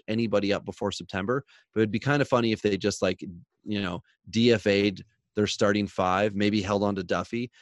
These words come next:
and then just brought in all the four, <laughs> the K C four, and just let them go into September.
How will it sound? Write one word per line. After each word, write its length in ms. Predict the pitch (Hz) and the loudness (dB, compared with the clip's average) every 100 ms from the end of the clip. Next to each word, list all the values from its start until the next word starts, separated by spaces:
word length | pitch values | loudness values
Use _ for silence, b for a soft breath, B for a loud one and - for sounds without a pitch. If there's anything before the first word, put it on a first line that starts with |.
| b _ | b _
and 160 | 101 101 | -4 -2
then 140 | 101 | -2
just 320 | 95 98 - - | 0 -2 -4 -16
brought 420 | 92 101 98 98 | -6 0 2 2
in 380 | 95 98 101 101 - _ _ | 0 -2 -4 -8 -12 _ _
all 300 | - - 104 113 | -8 -4 -4 0
the 140 | 113 | 0
four, 640 | - 120 147 131 135 - _ | 2 2 4 4 4 0 _
<laughs> 120 | _ 117 | _ -2
the 100 | 117 | 0
K 260 | 135 123 | 2 2
C 260 | 113 131 117 | 2 -2 -2
four, 420 | - 104 101 120 | -2 2 4 2
and 220 | 95 104 | 0 -4
just 160 | 98 - | -4 0
let 160 | 104 - | 0 0
them 120 | 104 | 0
go 240 | 101 98 | 0 2
into 140 | 95 92 | 0 -4
September. 520 | 87 - 82 60 | -8 -8 -8 -8